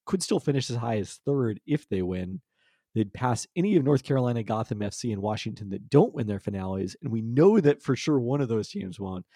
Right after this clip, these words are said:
because North Carolina and Washington play each other on the final day of the season,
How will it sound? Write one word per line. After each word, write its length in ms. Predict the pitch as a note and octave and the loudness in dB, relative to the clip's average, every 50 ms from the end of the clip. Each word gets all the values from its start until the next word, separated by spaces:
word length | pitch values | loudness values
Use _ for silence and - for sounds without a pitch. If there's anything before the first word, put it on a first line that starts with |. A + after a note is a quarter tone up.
| _ _ _ - | _ _ _ -8
because 180 | A2+ A2 - | -6 -6 -2
North 180 | - B2 A#2 - | -2 -4 -4 -2
Carolina 420 | - B2 A#2 A2 A2 A2 G#2+ G#2+ | -4 -4 -4 -2 -4 -4 -4 -4
and 160 | G#2+ - G#2+ G#2 | -6 -6 -6 -4
Washington 600 | G#2 G#2+ A2 - - G#2+ G2 - - G2+ F#2+ - | -4 -4 -4 -4 -6 -10 -10 -10 -12 -14 -14 -14
play 240 | - - - D3 D#3 | -16 -12 -4 -2 0
each 320 | D#3 C3+ A2 G#2 - - - | 2 2 0 0 -4 -6 -6
other 380 | F#2+ F2+ F2+ F#2 F2+ E2+ E2 _ _ _ _ _ _ _ | -6 -6 -4 -6 -8 -8 -12 _ _ _ _ _ _ _
on 140 | - G#2+ G2+ | -8 -8 -6
the 80 | F#2+ - | -6 -6
final 260 | - A2 G2+ G2 G2 | -6 -6 -4 -4 -4
day 160 | F#2+ G2+ G2 | -4 -4 -4
of 60 | F#2+ | -4
the 80 | F#2 F2+ | -6 -8
season, 400 | - - G2 F2 F2 F#2 F2 D#2+ | -8 -8 -10 -10 -10 -12 -12 -14